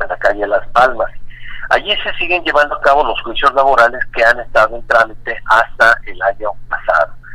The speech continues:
Todos los juicios que se han iniciado a partir de este año se van a estar llevando a cabo en la ciudad laboral. La ciudad judicial laboral está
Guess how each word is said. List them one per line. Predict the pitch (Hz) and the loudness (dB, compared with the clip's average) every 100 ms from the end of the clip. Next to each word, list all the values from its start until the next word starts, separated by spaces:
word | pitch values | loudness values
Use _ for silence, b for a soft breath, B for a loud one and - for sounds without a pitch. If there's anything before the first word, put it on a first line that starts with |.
| B - | B -8
Todos | - 190 214 | -2 0 2
los | 196 | 0
juicios | - 156 - - | -4 -6 -6 -8
que | 110 | -10
se | - 107 | 0 2
han | 117 | 2
iniciado | 117 - 113 104 107 98 | 0 -10 0 2 2 -2
a | - | -2
partir | 113 - 104 | -2 -4 -6
de | 107 | -6
este | - 113 | -2 4
año | 113 120 139 B B B - | 4 2 -4 B B B 0
se | |
van | 113 131 | 2 4
a | |
estar | 156 139 131 | 2 2 2
llevando | 127 123 123 127 | 2 2 2 0
a | |
cabo | - 127 127 | 2 2 4
en | 110 | 0
la | 104 | -2
ciudad | 104 101 107 | -2 -2 0
laboral. | 107 107 113 123 | 0 4 4 4
La | 107 | 2
ciudad | - 117 123 | 0 2 2
judicial | 143 117 117 117 | 0 -2 0 2
laboral | 113 113 113 117 B B B B | 2 4 4 4 B B B B
está | - - 120 | -4 2 4